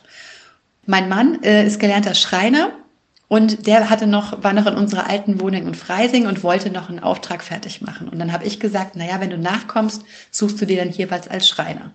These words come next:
Und wir hatten aber gleich unglaublich viel zu tun, Max und ich. Und dann habe ich gesagt, "Du Schatz, könntest du vielleicht zwei, drei Wochen aushelfen?" Wirklich nicht lange. Ja, da, aus den paar Wochen wurden <laughs> Monate.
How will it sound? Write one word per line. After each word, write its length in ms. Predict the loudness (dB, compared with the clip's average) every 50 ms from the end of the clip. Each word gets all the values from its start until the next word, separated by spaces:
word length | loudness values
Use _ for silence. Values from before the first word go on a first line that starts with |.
| _ _ _ -20 _ -20 -20 -20 -20 -20 _ -12
Und 140 | -10 -8
wir 160 | -8 -8 -8 -6
hatten 180 | 0 2 2
aber 240 | 2 2 0 -2 -2
gleich 380 | -2 -4 -4 -4 -6 -8 -8 -6 0
unglaublich 480 | 0 2 2 2 2 0 0 -2 -6 -4
viel 160 | -4 -6 -6
zu 160 | -6 -8 -12
tun, 280 | -8 -4 -2 0 2 2
Max 260 | 2 0 0 -2 -6
und 200 | -6 -6 -6 -6
ich. 220 | -6 -8 -8 -14 -20 -20 -20 -20 -20 -20 -12 -8
Und 100 | -6 -4
dann 80 | -2 -2
habe 100 | -4 -4
ich 120 | -6 -10
gesagt, 460 | -12 -10 -10 -10 -10 -10 -16 -20 -20 _ _ _ _ _ _ _ _
"Du 140 | -4 -2 -2
Schatz, 440 | 0 0 2 2 0 0 -2 -10 -8
könntest 340 | -2 0 0 0 0 -4 -4
du 60 | -6
vielleicht 560 | -4 -2 -4 -4 -2 0 -2 -2 -2 -4 -12 -18 _ _ _
zwei, 240 | -20 -12 -8 -6 -6
drei 280 | -6 -4 -6 -6 -2
Wochen 280 | -4 -2 0 2 2 2
aushelfen?" 960 | 2 0 -2 -2 -2 -2 -2 -2 -2 -2 -4 -6 -6 -6 -6 -6 -10 -16 _ _ _
Wirklich 480 | -4 0 0 2 2 2 0 0 0 0
nicht 220 | 2 2 4 4
lange. 480 | 2 0 0 2 2 4 2 2 0 -4 -12 -20 -20 _ _ _ _ -12
Ja, 280 | -8 -4 -2 -2 -2
da, 120 | -2 -4 -8 -10 -6 -6
aus 160 | -6 -4 -2
den 120 | -4 -4
paar 240 | -2 -2 -4 -4 -2
Wochen 360 | -2 -2 2 4 4 4 4
wurden 540 | 4 2 2 4 4 4 6 4 2 0 -2
<laughs> 40 | 0
Monate. 560 | 2 4 4 4 2 0 0 -2 -2 -2 -4